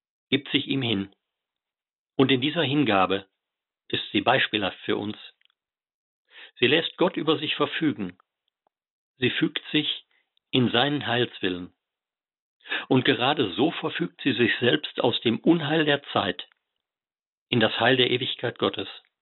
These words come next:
Natürlich ist Maria ein Kind ihrer Zeit, wie wir Kinder der unseren sind. Aber ihr Beispiel in ihrer Zeit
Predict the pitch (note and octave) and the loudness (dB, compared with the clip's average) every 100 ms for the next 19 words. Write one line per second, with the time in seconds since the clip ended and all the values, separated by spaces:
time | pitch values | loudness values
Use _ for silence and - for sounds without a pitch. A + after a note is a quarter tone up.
0 | _ _ _ _ _ _ _ _ _ _ | _ _ _ _ _ _ _ _ _ _
1 | _ _ _ _ _ _ _ _ _ _ | _ _ _ _ _ _ _ _ _ _
2 | C3 - D#3+ F#2+ - - - B2 A2 A#2 | -4 4 4 4 -2 -8 -2 0 2 4
3 | A2+ A2+ - B2 A2 A#2 G#2+ - - G#2 | 2 0 -2 -2 0 -2 -2 -4 -2 -2
4 | - - _ _ _ _ _ _ _ _ | -4 -14 _ _ _ _ _ _ _ _
5 | - A#2+ A#2 C#3+ - C3+ C3+ A#2 C3 D3+ | -8 -4 0 0 0 0 2 2 2 0
6 | F#2+ G2+ G2+ G#2 G#2+ - _ _ _ _ | -2 -4 -4 -6 -10 -20 _ _ _ _
7 | _ _ _ _ _ _ _ _ _ - | _ _ _ _ _ _ _ _ _ 0
8 | A#2+ A#2+ A2 G#2 - - C#3+ - A#2+ D3 | 2 4 4 0 -8 0 2 2 2 2
9 | - - C3 A#2 A2+ D#3+ D#3 G#2+ - - | 2 -2 -6 -6 -4 -2 0 -2 -4 -4
10 | G2 G2 - | -2 -4 -12